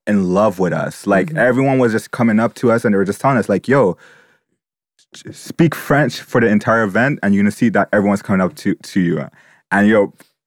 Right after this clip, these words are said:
Speaker 1: pendant toute la fin de semaine, d-, during the whole Art Basel, we're there speaking French.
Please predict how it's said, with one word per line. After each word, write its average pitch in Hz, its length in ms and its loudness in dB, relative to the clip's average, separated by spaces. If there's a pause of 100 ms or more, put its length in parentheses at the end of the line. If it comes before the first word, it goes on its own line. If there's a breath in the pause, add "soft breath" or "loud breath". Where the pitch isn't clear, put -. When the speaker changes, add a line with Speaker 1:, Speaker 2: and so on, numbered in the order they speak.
(140)
Speaker 1:
pendant 113 360 2
toute 156 200 0
la 131 120 2
fin 127 220 0
de - 40 -12
semaine, 120 460 2 (200)
d-, 101 200 -2 (100)
during 110 180 2
the 101 80 2
whole 113 240 0
Art 107 200 0
Basel, 117 480 0 (200 soft breath)
we're 110 100 0
there 117 100 4
speaking 120 320 0
French. 123 500 0